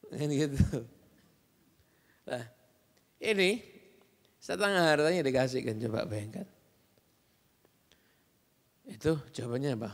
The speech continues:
Umar bin Auf? Enggak. Tunjukkan aja pasarnya di mana.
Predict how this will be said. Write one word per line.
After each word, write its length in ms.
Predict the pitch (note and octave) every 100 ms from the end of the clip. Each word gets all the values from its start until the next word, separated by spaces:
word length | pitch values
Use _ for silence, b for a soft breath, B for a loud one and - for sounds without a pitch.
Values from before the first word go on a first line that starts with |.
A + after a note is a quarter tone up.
| A#2
Umar 160 | A#2
bin 160 | G#2+ G#2+
Auf? 180 | - - - -
Enggak. 400 | A2+ G#2+ D3 F3 - _ _ _ _ _
Tunjukkan 480 | D#3+ C3+ B2+ - D3
aja 320 | D3 - A#2+
pasarnya 560 | A#2+ A2+ A2+ B2 B2 C3
di 80 | A2+
mana. 320 | G#2 G#2 G#2